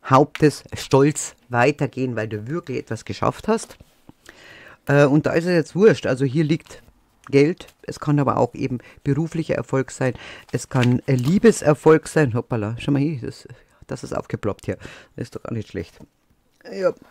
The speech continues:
Ähm, auch in der Liebe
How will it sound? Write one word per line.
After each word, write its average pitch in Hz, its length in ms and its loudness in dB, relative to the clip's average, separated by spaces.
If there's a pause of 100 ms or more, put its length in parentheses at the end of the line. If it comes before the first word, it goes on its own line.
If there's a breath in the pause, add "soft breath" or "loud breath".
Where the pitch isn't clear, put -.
(440 loud breath)
Ähm, 143 500 4 (1400 loud breath)
auch 156 140 4
in 170 80 8
der 156 100 10
Liebe 147 340 2